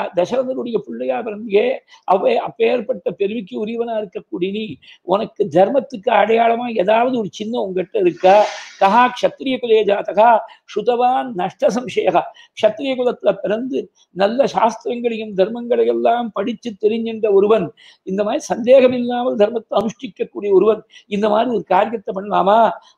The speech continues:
அபவ்யோ பவ்யரூபேன கிமர்த்தம் பரிதாவசி. பவ்யமா இல்லாதவன் பவ்யனை போல வேஷம் போட்டிருக்கியே. ராமராஜகுலே ஜாதகா பவ்யவான் தர்ம-, தர்மவான் இது விஸ்ருதகா.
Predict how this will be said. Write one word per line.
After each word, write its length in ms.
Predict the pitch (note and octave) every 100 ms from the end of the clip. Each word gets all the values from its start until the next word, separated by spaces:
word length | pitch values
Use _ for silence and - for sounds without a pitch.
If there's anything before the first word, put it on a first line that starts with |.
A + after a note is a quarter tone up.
| _ -
அபவ்யோ 480 | D#3 G#3+ G#3+ A3+ A#3+
பவ்யரூபேன 720 | F#3+ F#3 A3 A3+ G#3 A#3+ B3+ B3 - _ -
கிமர்த்தம் 520 | C4 D4 C#4+ C#4 C4+
பரிதாவசி. 600 | C4 C4 C4 B3+ G#3 G3+ C#4+ - _ _
பவ்யமா 420 | D3+ F3+ A#3+ B3 B3
இல்லாதவன் 580 | A#3+ A#3 A#3 A#3 C4 B3+
பவ்யனை 320 | F3+ A3+ B3
போல 280 | A3+ C4+ C4
வேஷம் 320 | A3+ G3 C4+
போட்டிருக்கியே. 520 | A#3 A3 G3+ A#3 A#3+ C#4+ - _ -
ராமராஜகுலே 800 | E3 F#3 A3+ A#3 A#3+ A3+ B3 B3
ஜாதகா 460 | A3+ A#3+ A#3 B3+ C#4 B3+ - _ _ _ _ _ C#3
பவ்யவான் 640 | D3+ G3 B3+ B3+ B3+ B3 B3 D#3
தர்ம-, 440 | F#3+ C4 C#4+ C#4 -
தர்மவான் 580 | F#3+ B3+ C4+ C#4 C#4+ C#4+
இது 160 | A3+
விஸ்ருதகா. 460 | B3 - G#3 F#3+